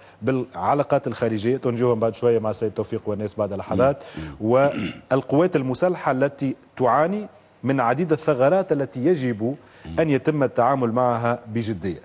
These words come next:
Speaker 1: ما هي ثغرات وكيف التعامل معها سي العربي؟
Speaker 2: والله شوف، انا نعطيك مثل حي معناها، قطع نظر على،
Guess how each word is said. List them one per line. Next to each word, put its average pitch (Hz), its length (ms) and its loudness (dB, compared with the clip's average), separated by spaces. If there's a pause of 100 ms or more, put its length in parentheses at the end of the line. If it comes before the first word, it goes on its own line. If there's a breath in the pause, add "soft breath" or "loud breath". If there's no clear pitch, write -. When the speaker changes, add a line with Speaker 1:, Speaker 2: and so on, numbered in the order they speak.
(100)
Speaker 1:
ما 131 140 0
هي 123 160 2
ثغرات 123 640 0 (340)
وكيف 135 360 -2
التعامل 117 600 -4
معها 104 240 -6
سي - 100 -12
العربي؟ - 180 -10 (400 loud breath)
Speaker 2:
والله 196 200 0
شوف، 175 260 -2
انا 170 240 4
نعطيك 156 460 -2
مثل 135 440 0
حي 107 400 0
معناها، 87 300 -4
قطع 110 320 -4
نظر 127 360 0
على، 117 300 0